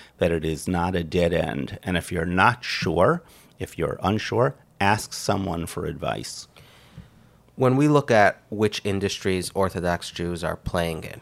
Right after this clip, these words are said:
Speaker 2: right, there's, I mean, there's a handful, but there, there's a common theme. You'll see nursing homes, you'll see real estate, you have Amazon buyers now, you'll have medical doctors.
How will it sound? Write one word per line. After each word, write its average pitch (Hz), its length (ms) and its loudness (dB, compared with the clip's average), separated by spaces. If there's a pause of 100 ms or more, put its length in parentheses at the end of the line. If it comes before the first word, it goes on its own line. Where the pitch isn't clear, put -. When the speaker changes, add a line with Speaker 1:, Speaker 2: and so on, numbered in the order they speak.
Speaker 2:
right, 87 260 -8 (100)
there's, 85 640 -8 (440)
I 117 60 -2
mean, 95 260 -2
there's 120 180 0
a 135 40 2
handful, 143 420 4
but 95 280 2 (140)
there, 110 180 2
there's 104 220 0
a - 40 -2
common 98 400 2
theme. 87 460 -6
You'll 87 140 -6
see 90 440 -4 (380)
nursing 95 480 2
homes, 87 800 -2 (380)
you'll 87 220 -4
see 87 880 -8 (480)
real 98 380 6
estate, 92 580 0 (600)
you 90 140 -4
have 87 680 0 (140)
Amazon 92 560 6
buyers 87 480 4
now, 87 500 2 (580)
you'll 90 120 -2
have 87 340 2
medical 92 460 2
doctors. 90 880 2